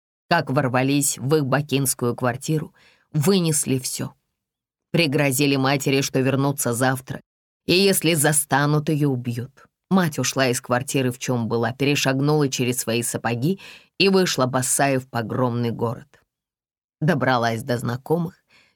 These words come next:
те отправили ее на военном самолете в Россию. Зять с дочерью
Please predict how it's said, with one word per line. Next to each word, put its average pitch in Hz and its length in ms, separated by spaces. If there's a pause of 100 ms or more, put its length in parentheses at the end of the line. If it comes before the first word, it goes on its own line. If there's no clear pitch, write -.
(100)
те 180 160
отправили 160 680
ее 139 340
на 143 140
военном 123 540
самолете 123 680
в 120 60
Россию. - 580 (840)
Зять 139 360
с 127 80
дочерью 151 600